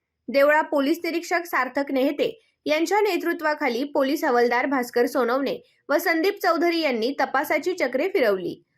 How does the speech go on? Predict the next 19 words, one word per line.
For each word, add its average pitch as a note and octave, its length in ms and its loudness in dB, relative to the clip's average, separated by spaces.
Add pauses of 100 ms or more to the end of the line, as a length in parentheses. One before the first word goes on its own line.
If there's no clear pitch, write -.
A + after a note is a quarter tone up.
(160)
सीसीटीव्ही D4 580 -2
फुटेजच्या C4+ 500 0
मदतीने A#3+ 520 0 (340)
ट्रॅक्टर D4+ 380 0
मनमाड D#4 440 2
मार्गे F4 340 0
नगर D4 340 2
रोडने C#4 360 2
गेल्याचे C4 440 0
स्पष्ट A#3+ 380 -2
झाले. G#3 380 -2 (400)
पुढील F#4+ 300 4
तपासात A3 440 -2 (360)
छत्रपती G#4 480 0
संभाजीनगर C#4 720 0
येथील C#4+ 300 0
स्थानिक C4+ 480 -2
गुन्हे C4 260 0
शाखेने C4+ 500 -2